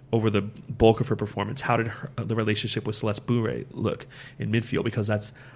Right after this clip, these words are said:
obviously a very different dynamic than Celeste Bouret and Lindsey Horan. Uh, how important is Lindsey Horan? I mean, that we kind of maybe got some glimpses of that two weeks ago. I'm not really willing to draw much from a ninety-minute sample. That was weird because one team went up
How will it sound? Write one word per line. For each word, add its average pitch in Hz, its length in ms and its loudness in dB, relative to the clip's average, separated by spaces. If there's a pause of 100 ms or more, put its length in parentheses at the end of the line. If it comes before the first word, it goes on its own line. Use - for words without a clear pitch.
obviously 120 380 4
a 104 40 4
very 113 480 4
different 110 420 2
dynamic 104 640 2
than 104 140 -2
Celeste 107 340 0
Bouret 104 420 2 (340)
and 104 200 2
Lindsey 101 200 0
Horan. 104 440 0 (360)
Uh, 98 260 4
how 110 220 4
important 135 340 4
is 139 80 2
Lindsey 151 240 6
Horan? 147 440 2
I - 60 -4
mean, 110 180 0
that 107 100 0
we 107 100 0
kind 113 240 -2
of 120 120 -4 (240)
maybe 117 320 2
got 127 220 4
some 117 180 -2
glimpses 123 320 2
of 151 180 2
that 160 260 2 (640)
two 160 160 4
weeks 165 180 2
ago. 170 240 2
I'm 135 100 -2
not 139 260 2
really 135 240 8
willing 120 360 0
to 110 220 0
draw 110 400 -2
much 113 260 -2
from 107 180 -4
a 107 60 0
ninety-minute 107 540 0
sample. 107 320 0
That 110 100 0
was 104 140 -2
weird 104 340 -2
because 104 440 -4
one 107 120 -4
team 107 200 -6
went 107 120 -2
up 107 140 -6